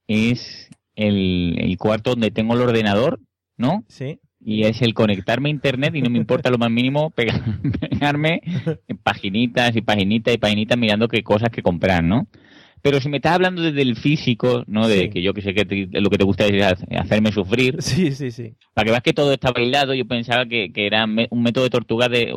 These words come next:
Speaker 1: de tortuga, <laughs> de, de tortura de, del señor que va acompañando, ¿no? A mí un, un sitio donde me gusta muchísimo ir es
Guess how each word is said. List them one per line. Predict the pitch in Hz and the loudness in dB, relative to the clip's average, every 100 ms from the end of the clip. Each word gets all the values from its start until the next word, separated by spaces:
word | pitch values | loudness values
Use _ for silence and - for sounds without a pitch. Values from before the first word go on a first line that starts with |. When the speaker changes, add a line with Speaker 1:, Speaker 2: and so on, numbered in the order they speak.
| 110 | 0
Speaker 1:
de | 101 | 0
tortuga, | 98 92 175 98 | -2 -6 0 2
<laughs> | 107 - | 2 2
de, | |
de | 123 98 | 0 0
tortura | 117 110 117 120 | 0 -2 0 2
de, | 127 120 110 98 - - - - _ _ - | 2 2 2 -2 -8 -20 -20 -20 _ _ -2
del | 113 | -2
señor | 92 101 110 | 0 0 0
que | 110 | 2
va | 113 | 0
acompañando, | 113 123 117 95 95 92 80 | 2 0 0 0 0 0 -2
¿no? | 104 - - - _ _ - | -6 -10 -20 -20 _ _ -2
A | 123 | 0
mí | 160 | 0
un, | 175 170 | -2 -2
un | 165 | -4
sitio | 147 135 127 | -4 0 0
donde | 120 | 2
me | 117 | 2
gusta | 120 131 160 | 2 0 0
muchísimo | 165 135 117 110 107 | -2 -2 -2 0 2
ir | 139 349 403 _ _ _ _ _ _ _ _ - | 2 0 -4 _ _ _ _ _ _ _ _ -2
es | 143 202 - | 0 0 -2